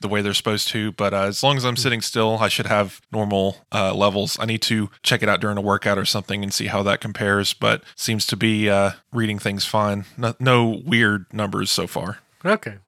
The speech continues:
Speaker 2: So I have a short story. We actually had a listener write in. This is Dave from Indiana, and he was telling us kind of about his solo loop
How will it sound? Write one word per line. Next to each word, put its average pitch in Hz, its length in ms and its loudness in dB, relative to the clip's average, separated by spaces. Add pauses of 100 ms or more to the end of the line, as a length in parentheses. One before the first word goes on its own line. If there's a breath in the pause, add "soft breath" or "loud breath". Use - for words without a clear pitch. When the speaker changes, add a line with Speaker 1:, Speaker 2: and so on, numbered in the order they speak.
Speaker 2:
So 170 140 0
I 196 80 6
have 208 120 4
a 143 120 2
short 190 280 -2
story. 147 300 0
We 143 160 2
actually 185 260 2
had 139 420 4
a 123 220 -4
listener 127 400 -2
write 117 300 -2
in. 113 260 -6
This 147 200 -2
is 120 320 2
Dave 131 440 2
from 127 160 -4
Indiana, 117 840 -2 (220 soft breath)
and 131 360 2
he 170 280 -2
was 143 340 0
telling 143 260 2
us 127 280 -2 (220)
kind 160 160 0
of 135 60 0
about 127 260 4
his 120 340 -2
solo 147 420 2
loop 127 320 0